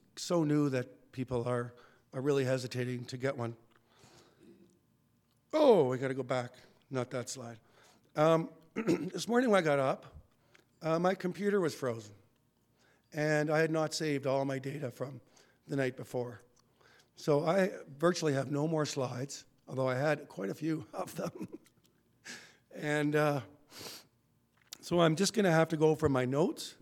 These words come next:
and I can't even song and dance too much 'cause I have to stand right next to this,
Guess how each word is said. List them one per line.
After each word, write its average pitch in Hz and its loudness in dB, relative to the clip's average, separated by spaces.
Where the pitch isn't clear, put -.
and 160 2
I 147 -2
can't 165 0
even 156 0
song 156 4
and 147 2
dance 151 4
too 147 2
much 120 2
'cause 127 -2
I 131 2
have 131 0
to 151 -8
stand 131 -4
right 127 0
next 143 -10
to 143 -8
this, 139 -10